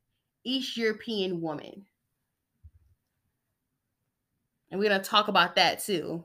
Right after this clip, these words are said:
about how she got mad at somebody black for calling it out. This week on The Real Housewives of Beverly Hills, a controversy surrounding Diane Jenkins'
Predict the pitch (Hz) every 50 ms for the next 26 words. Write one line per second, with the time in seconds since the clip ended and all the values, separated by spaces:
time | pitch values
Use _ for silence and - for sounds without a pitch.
0 | _ - 123 170 180 160 156 180 196 185 170 170 170 170 - 214 196 196 185 170
1 | 165 180 185 185 185 175 165 160 156 - - 160 - - - 175 170 165 156 156
2 | 156 156 151 151 156 160 170 165 147 143 - - - - - 185 165 156 151 147
3 | 147 143 127 131 139 143 160 - 170 - _ _ _ _ _ _ _ _ _ _
4 | _ _ _ _ _ _ _ _ _ _ _ _ _ _ _ _ _ _ _ _
5 | _ _ _ _ _ _ _ _ _ _ - - - - - - - - - -
6 | _ _ - 247 339 427 - 339 294 269 247 254 254 - 208 214 196 190 208 226
7 | 247 240 240 226 214 214 - - 214 202 202 190 175 165 185 190 190 185 180 175
8 | 170 - 226 240 247 254 254 - - 208 214 - 240 240 262 262 254 233 196 196
9 | 180 180 175 180 - 185 170 160 180 - - 190 180 190 208 240 269 247 220 202
10 | 196 185 190 185 185 180 170 165 165 160 175 214 262 277 277 190 156 101 - 196
11 | - -